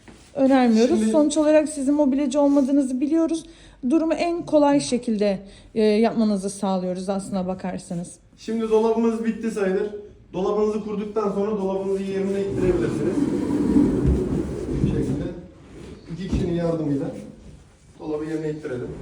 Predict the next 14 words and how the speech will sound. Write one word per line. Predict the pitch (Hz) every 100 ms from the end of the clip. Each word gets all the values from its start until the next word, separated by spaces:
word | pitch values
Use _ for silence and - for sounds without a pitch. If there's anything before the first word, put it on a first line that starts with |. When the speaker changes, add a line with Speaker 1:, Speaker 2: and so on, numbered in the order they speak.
| -
Speaker 2:
Yanaştır | - 113 -
iyice. | 110 107 147 160 - - - - - - - - - - -
Şimdi | - 196 196
burada | 196 190 202 202 - 196
en |
önemli | 190 185 180 175 165
kısım | - 202 202 -
kapak | 165 175 165
ayarı. | 127 131 180 - - - - - - - - -
Kapağımızın | 165 196 196 190
ayarını | 196 190 190
yaparken | 190 196 185 196 185 160
uzaktan | 160 185 180 185 180
bakıyoruz. | 180 185 156 180